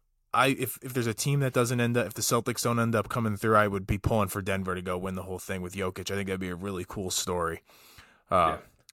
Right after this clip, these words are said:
Speaker 1: but yeah, we gotta s-, you know, gotta handle business first with Phoenix and then see who's there in the
Speaker 2: Yeah.
Speaker 1: West. But
Speaker 2: I'm right there with you. I think that I,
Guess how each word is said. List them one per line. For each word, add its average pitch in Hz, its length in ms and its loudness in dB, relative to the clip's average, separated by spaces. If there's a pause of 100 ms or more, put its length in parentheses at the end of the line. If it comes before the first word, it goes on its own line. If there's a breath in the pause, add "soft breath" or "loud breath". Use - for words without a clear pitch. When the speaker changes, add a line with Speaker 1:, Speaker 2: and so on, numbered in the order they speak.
(160)
Speaker 1:
but 120 80 4
yeah, 113 100 6
we 113 80 4
gotta 113 140 2
s-, 101 120 -4 (380)
you 113 120 -6
know, 95 60 -2
gotta 90 180 -2
handle 95 220 -6
business 92 380 -12
first 101 340 -10
with 95 100 -14
Phoenix 95 540 -12
and 98 80 -8
then 90 140 -10
see - 180 -8
who's 95 220 0
there 95 340 0 (380 soft breath)
in 92 100 -2
the 82 80 -2
Speaker 2:
Yeah. 80 60 -6
Speaker 1:
West. 87 440 -2
But 78 280 -2 (760 soft breath)
Speaker 2:
I'm 165 160 0
right 165 180 0
there 135 140 0
with 123 180 -2
you. 135 80 -2
I 135 120 2
think 190 180 -4
that 131 260 -6
I, 113 280 -4